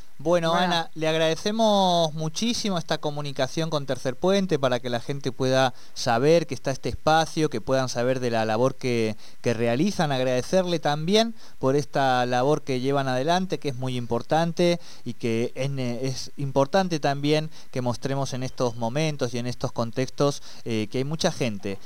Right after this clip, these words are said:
Speaker 1: que solidariamente está poniendo el hombro para que otras personas también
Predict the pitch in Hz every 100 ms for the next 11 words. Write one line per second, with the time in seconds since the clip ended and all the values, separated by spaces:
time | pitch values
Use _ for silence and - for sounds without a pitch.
0 | - - 107 110 113 120 127 123 135 135
1 | 147 151 151 117 - 123 123 120 123 120
2 | 127 127 117 127 131 131 135 120 107 101
3 | 110 120 117 - 107 - 117 113 110 110
4 | 117 123